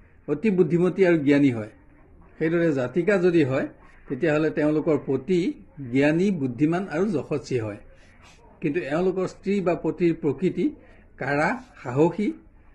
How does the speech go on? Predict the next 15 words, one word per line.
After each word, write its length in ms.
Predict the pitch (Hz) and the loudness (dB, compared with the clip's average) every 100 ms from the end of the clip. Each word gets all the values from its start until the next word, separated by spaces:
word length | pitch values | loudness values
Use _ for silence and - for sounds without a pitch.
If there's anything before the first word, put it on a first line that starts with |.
| - - - | -20 -20 -4
পৰিষ্কাৰ 460 | 143 170 - 190 180 | 0 0 0 -2 0
পৰিচ্ছন্ন, 380 | 180 175 185 185 294 - - - - - - - | 0 0 -2 -2 -4 -6 -20 -20 -20 -20 -10 0
পৰিশ্ৰমী 440 | 165 170 185 170 | 0 2 0 2
আৰু 160 | 165 208 | 2 0
একঘেয়ে 460 | 147 151 151 165 151 | -2 -6 0 2 2
স্বভাৱৰ 420 | 147 139 131 120 | 0 -2 0 -2
হয়। 220 | 107 104 - - - - - - - - - - - - - - - - - - 214 214 - - - - - | -4 -12 -16 -20 -20 -20 -20 -20 -20 -20 -20 -20 -20 -20 -20 -20 -20 -20 -20 -20 -20 -20 -20 -20 -20 -20 -14
এনে 200 | 143 165 202 | -4 0 0
লোকৰ 240 | 202 233 | 2 2
ব্যক্তিয়ে 420 | 214 196 - 190 294 - - - - | 4 2 2 0 0 -10 -20 -20 -6
কাৰো 180 | 151 196 | -2 0
কৰ্তৃত্ব 520 | 170 160 202 196 220 | 0 -2 -2 -2 0
বা 120 | 185 190 | 0 0
অন্যায় 480 | 147 147 160 180 | 0 0 2 2
ব্যৱহাৰ 360 | 175 165 151 | 2 2 2